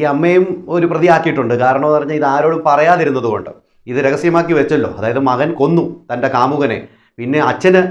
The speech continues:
അറിയാം, അച്ഛനും കൂടെ കൂടിയാണ് ഇതെടുത്തോണ്ട് പോയി അവിടെ കൊണ്ടുവന്ന് ഇട്ടത്.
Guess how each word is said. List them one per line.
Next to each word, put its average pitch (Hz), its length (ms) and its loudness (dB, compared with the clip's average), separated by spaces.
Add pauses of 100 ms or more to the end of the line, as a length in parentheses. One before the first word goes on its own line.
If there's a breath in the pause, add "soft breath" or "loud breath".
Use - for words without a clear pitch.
(120)
അറിയാം, 147 260 2 (280)
അച്ഛനും 156 240 0
കൂടെ 180 200 4
കൂടിയാണ് 160 420 2 (120)
ഇതെടുത്തോണ്ട് 143 420 0
പോയി 147 220 2
അവിടെ 131 200 0
കൊണ്ടുവന്ന് 139 400 0
ഇട്ടത്. 113 220 -2